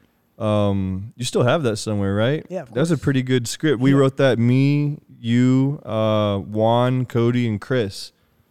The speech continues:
Speaker 1: And it was about all four of us,
Speaker 2: Yes.
Speaker 1: uh,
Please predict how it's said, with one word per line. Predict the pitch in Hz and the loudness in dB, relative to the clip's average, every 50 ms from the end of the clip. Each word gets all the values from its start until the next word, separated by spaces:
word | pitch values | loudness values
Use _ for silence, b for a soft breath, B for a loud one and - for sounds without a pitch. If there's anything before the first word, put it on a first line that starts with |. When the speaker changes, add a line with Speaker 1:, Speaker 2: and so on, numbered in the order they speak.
| _ _ _ _ _ _ | _ _ _ _ _ _
Speaker 1:
And | 120 113 | -6 -2
it | 113 | -2
was | 110 107 | 0 0
about | 110 107 110 113 113 110 | 0 2 2 4 4 4
all | 110 110 107 | 4 2 0
four | - - 117 113 113 | -2 -2 0 0 0
of | 110 104 107 | 0 0 2
us, | 110 110 107 104 104 101 - - 143 | 2 2 2 0 -2 -4 -8 -10 -12
Speaker 2:
Yes. | 147 143 | -10 -8
Speaker 1:
uh, | 85 104 101 101 101 101 98 95 92 90 90 | -6 -4 -4 -2 -2 -2 -2 -4 -4 -4 -6